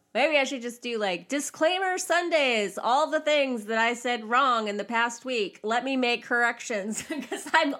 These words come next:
always saying something, something wrong. Uh, I got interested in Glow,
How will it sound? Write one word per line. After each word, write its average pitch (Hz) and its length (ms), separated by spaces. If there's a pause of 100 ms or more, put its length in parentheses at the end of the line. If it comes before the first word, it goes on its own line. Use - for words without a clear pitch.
always 240 560
saying 208 320
something, 185 560 (360)
something 220 520
wrong. 180 480 (420)
Uh, 214 320
I 285 120
got 381 180 (140)
interested 480 420
in 240 240
Glow, 233 880